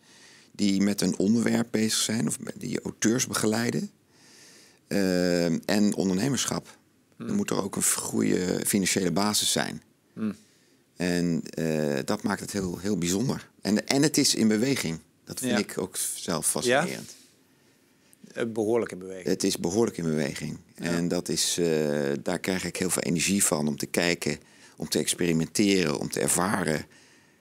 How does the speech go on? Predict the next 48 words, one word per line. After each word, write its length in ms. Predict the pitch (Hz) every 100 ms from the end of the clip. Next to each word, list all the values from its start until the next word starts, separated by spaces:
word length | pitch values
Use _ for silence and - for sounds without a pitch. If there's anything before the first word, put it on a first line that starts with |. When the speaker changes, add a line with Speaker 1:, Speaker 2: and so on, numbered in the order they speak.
| _ _
Speaker 1:
eh, 640 | - 85 82 78 78 76 78
om 180 | - 85
volgende 320 | - 98 80
stappen 300 | 78 - -
te 100 | -
maken. 380 | 78 64 - - -
Speaker 2:
Hmm. 220 | 110 107 - _ - - - -
Als 120 | -
het 80 | -
gaat 60 |
om 60 | 180
die 100 | 165
volgende 240 | 175 151 -
stappen, 420 | 160 185 196 -
eh, 80 | 127
toen 140 | 156
je 120 | 147
daar, 320 | 135 135 127 113 -
ehm, 360 | 139 120 117 120 - 139
nog, 320 | 127 127 - - 202 190 -
want 220 | 120 123
je 100 | 123
hebt 240 | 131 131 143
ook 60 |
de 40 | -
C 20 | -
E 140 | 120
O-rol 340 | 139 151 160 160
gehad, 300 | 160 151 -
hè, 180 | 196
binnen, 280 | 220 143 131
Speaker 1:
Ja, 180 | 127 131
Speaker 2:
binnen 240 | 127 131
Speaker 1:
ja. 80 | 107
Speaker 2:
Shared 220 | - 139
Stories 180 | 131 143
Group. 160 | - 165
Speaker 1:
Zeven 260 | 95 90
jaar. 220 | 80 69 67
Speaker 2:
Eh, 260 | 135 131
en, 140 | 147 151
en 120 | 151
met 80 | 139
name 220 | 147 139
V 200 | - 143 120
B 40 | 113
K. 60 |
Ehm, 800 | 139 156 214 214 - 131 123 127